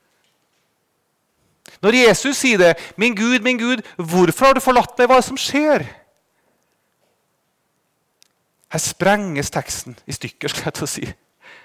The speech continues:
Her skjer det noe mye mer gåtefullt. For han rammes av nettopp forlattheten, nettopp av Guds vrede, nettopp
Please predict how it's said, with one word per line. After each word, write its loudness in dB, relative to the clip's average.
Her 0
skjer 4
det 0
noe 0
mye -4
mer 0
gåtefullt. -2
For 2
han 4
rammes 4
av 8
nettopp 2
forlattheten, 2
nettopp 0
av 6
Guds -2
vrede, 6
nettopp 0